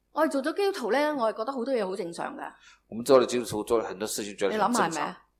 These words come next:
Speaker 2: 你想一想。
Speaker 1: 我哋諗下，去侍奉神好正常。
Speaker 2: 我们想去侍奉神是很正常。
Speaker 1: 奉献好正常。
Speaker 2: 做奉献很正常。
Speaker 1: 啊，用时间读圣经好正常。
Speaker 2: 用时间去读圣经很正常。
Speaker 1: 啊，我好多嘢都觉得好正常。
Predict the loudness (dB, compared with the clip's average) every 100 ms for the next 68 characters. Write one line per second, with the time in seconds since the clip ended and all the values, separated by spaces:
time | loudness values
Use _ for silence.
0 | _ -10 -6 -6 -6 -12 _ -4 0 0
1 | 0 0 0 0 -2 -6 -6 -8 -6 -8
2 | -8 -10 -8 -8 -8 -12 -16 -18 _ _
3 | _ -14 -8 2 2 2 -6 -6 -4 -4
4 | -2 -4 -4 -4 -2 -2 -4 -4 -2 2
5 | 4 4 6 6 6 4 0 0 -2 -6
6 | -10 -8 -4 -4 -2 -4 -4 -14 -16 -16
7 | -4 -2 4 4 4 4 4 6 4 0
8 | 2 4 4 2 0 0 0 0 -4 -8
9 | -6 -6 -4 -6 -6 -8 -6 -4 -4 -6
10 | -10 -8 -10 -4 -2 -2 2 2 2 2
11 | 2 6 6 6 4 4 4 2 2 0
12 | -2